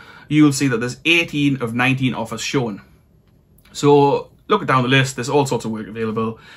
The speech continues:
We've got logistics work here, m-, mostly. Sometimes there'd also be, obviously, Prime Now deliveries and whatever else is, Morrison's or whatever you want to do. Things here are a little different than they used to be in twenty twenty. So there's been some improvements made on the app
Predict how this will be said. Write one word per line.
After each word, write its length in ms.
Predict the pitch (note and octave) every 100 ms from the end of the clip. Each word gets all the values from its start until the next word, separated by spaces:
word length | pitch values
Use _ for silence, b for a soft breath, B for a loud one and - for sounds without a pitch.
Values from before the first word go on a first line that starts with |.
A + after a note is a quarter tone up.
| B
We've 140 | - -
got 500 | A#2+ A2+ A2 - - - - - - _
logistics 560 | A#2 A2 A#2 - A2+ -
work 240 | A2+ A2
here, 140 | A2+ A2
m-, 260 | A2 A2+
mostly. 440 | A2+ A2 - A2 - b -
Sometimes 380 | - C#3+ B2
there'd 120 | A#2 A#2
also 240 | A2+ A#2
be, 340 | A2 A2+ A2+ -
obviously, 400 | A2+ G#2+ A#2 A2+
Prime 420 | - B2 A#2 A#2
Now 260 | A#2+ A#2
deliveries 640 | A2+ A#2 A#2 A2+ A2+ A2+ A2+
and 380 | C#3+ C3+ G#2+ -
whatever 180 | A#2
else 180 | A2+ A2
is, 140 | A2+ A#2
Morrison's 440 | A#2+ A#2 A2+ A#2
or 40 |
whatever 180 | C#3+ F#3
you 80 | C3
want 160 | A#2 G#2+
to 140 | A2
do. 60 | - _ _
Things 320 | - A#3 B3+
here 160 | A3+ G#3
are 140 | F3+
a 20 | E3
little 220 | A3+ A#3+
different 420 | G#3 - C#3 D3
than 160 | C3+ C#3
they 60 |
used 260 | C#3 E3+ -
to 80 | D3
be 340 | B2 C3 C3+ -
in 360 | A#2+ B2 C3 - _
twenty 320 | - A#2 C#3
twenty. 380 | D3+ D#3+ G#3+ A#3+
So 300 | A2+ C3+ C3
there's 160 | - C3+
been 180 | F#3 F#3
some 180 | A#3+
improvements 480 | C#4+ - A3 G#3+ D3
made 140 | B2+ A#2+
on 100 | A2+
the 80 |
app 320 | A2 A2+ A2